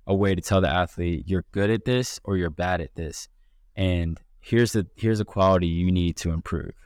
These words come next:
right? It becomes very easy if I give that athlete a number and say, "Hey, compared to your group or compared to your team or compared to your position group, uh, this is where you stand and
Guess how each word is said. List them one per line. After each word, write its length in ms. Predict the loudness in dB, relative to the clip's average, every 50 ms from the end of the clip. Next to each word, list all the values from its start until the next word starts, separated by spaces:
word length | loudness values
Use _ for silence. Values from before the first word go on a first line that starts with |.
| -20 -12 -6
right? 240 | -2 -2 -2 -2 -4 _ _ _ _ _ _ _ _ -6
It 100 | -6 -4
becomes 280 | 0 2 2 2 2 2
very 220 | 2 2 2 2
easy 360 | 2 0 0 0 2 2 0
if 120 | 0 0 0
I 80 | -2
give 180 | 0 0 2 2
that 120 | 2 2
athlete 340 | 2 2 0 -2 -2 -4 -2
a 60 | -2
number 560 | 0 0 0 2 2 2 0 0 -2 -4 -8 -14 _ _ -8
and 140 | -6 -6 -4
say, 240 | -4 -2 -2 -2 0
"Hey, 280 | -2 -2 -2 -2 -4 -6 _ _ _ _ -10
compared 360 | -8 -4 0 2 2 2 2
to 120 | 0 0 2
your 120 | 2 2
group 400 | 0 0 0 0 0 0 -2 -2
or 80 | -4 -4
compared 400 | -4 -4 -4 -2 0 0 0 0
to 140 | 0 0 -2
your 80 | -2
team 460 | -2 -2 -2 0 2 2 2 4 2
or 60 | 2 0
compared 480 | 0 -2 -4 -2 0 2 2 2 0
to 120 | 0 -2 -4
your 60 | -2
position 520 | -2 -4 -2 -2 -2 -2 0 0 0 0
group, 320 | 2 0 0 0 -2 -4 -10 _ _ _ _ -20 -20 _ _ _ -2
uh, 200 | 0 2 2 2
this 220 | 0 -2 -4 -4
is 120 | -4 -2
where 120 | 0 2 2
you 100 | 2 0
stand 460 | -2 -2 -2 -2 0 -2 -2 -4 -8 -10 -16 _ _ _ _
and 420 | -6 -4 -2 0 0 0 -2 -2